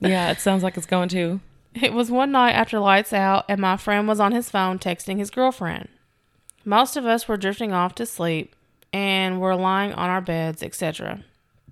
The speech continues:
Speaker 2: Suddenly, he heard the shuffling of feet from the c-, corridor. I think
Speaker 1: Mm.
Speaker 2: that's how you say that.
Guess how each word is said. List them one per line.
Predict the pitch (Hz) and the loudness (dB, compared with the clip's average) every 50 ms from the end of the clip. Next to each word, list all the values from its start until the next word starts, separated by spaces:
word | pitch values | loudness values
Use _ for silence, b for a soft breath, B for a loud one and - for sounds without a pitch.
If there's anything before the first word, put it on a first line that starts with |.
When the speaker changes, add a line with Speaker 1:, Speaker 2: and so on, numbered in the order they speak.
| _ _ _ _ _ - - - - | _ _ _ _ _ -18 -18 -16 -12
Speaker 2:
Suddenly, | - - - 214 226 226 214 190 175 170 170 180 185 - _ _ | -6 0 4 4 4 4 4 0 -2 -2 -2 -4 -6 -8 _ _
he | _ - 202 190 | _ -4 -4 -2
heard | 190 196 190 180 | 0 0 0 0
the | 170 175 170 | 0 -2 -2
shuffling | - - - 214 226 - - 196 175 170 - | -2 0 0 0 0 0 -2 -6 -6 -6 -6
of | - 165 | -8 -10
feet | - - - 220 208 185 - - | -10 -6 -6 -4 -4 -4 -6 -10
from | - - 165 | -14 -12 -10
the | 165 165 | -10 -10
c-, | - - - - - _ | -10 -14 -20 -20 -20 _
corridor. | - - - 285 269 226 180 165 151 147 - 113 120 - - _ _ _ _ _ _ _ _ _ _ _ _ _ _ _ _ _ _ _ _ _ _ _ _ _ | -12 -4 -2 0 2 2 2 0 -2 -4 -4 -6 -8 -10 -14 _ _ _ _ _ _ _ _ _ _ _ _ _ _ _ _ _ _ _ _ _ _ _ _ _
I | - 175 165 | -10 -8 -6
think | 165 180 175 175 | -4 -2 -2 -2
Speaker 1:
Mm. | 160 | -2
Speaker 2:
that's | 151 165 156 143 143 - - - - | -2 -2 -4 -4 -8 -12 -12 -12 -8
how | - 175 | -6 -6
you | 160 160 160 | -4 -4 -6
say | - - 165 165 | -6 -6 -6 -4
that. | 160 160 160 160 - | -4 -2 -4 -4 -6